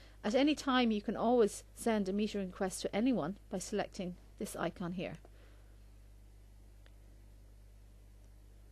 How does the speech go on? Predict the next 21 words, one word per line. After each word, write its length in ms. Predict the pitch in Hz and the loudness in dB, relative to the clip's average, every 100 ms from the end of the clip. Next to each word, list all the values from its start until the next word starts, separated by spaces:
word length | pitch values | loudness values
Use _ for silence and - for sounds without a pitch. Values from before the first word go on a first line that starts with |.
| - - - - - - - - - - | -20 -20 -20 -20 -20 -20 -20 -20 -20 -18
Okay, 260 | - 254 277 | -12 -8 -8
if 100 | - | -8
you 60 | |
click 220 | - 208 | -6 -4
it 60 | 214 | -2
up 80 | 196 | 0
there, 260 | 214 233 254 - - - - - - - - - - - - - - - - - - | 4 4 2 -6 -20 -20 -20 -20 -20 -20 -20 -20 -20 -20 -20 -20 -20 -20 -20 -20 -12
the 80 | 220 | -4
same 260 | - 254 | 4 4
box 240 | 214 214 - | 4 2 0
opens 300 | 190 202 202 | -2 0 2
up, 160 | 269 - - - - | 2 -2 -20 -16 -4
and 180 | 208 208 | -2 0
if 140 | 202 | 0
you 100 | 220 | 0
required, 540 | 202 - 240 220 214 - - - - - | 0 2 6 6 6 2 -10 -18 -14 -2
um, 220 | 202 202 | 0 0
somebody 260 | 196 226 214 | -2 -2 -2
to 140 | - | -2
attend 280 | 190 - | -4 -2
a 80 | 196 | -2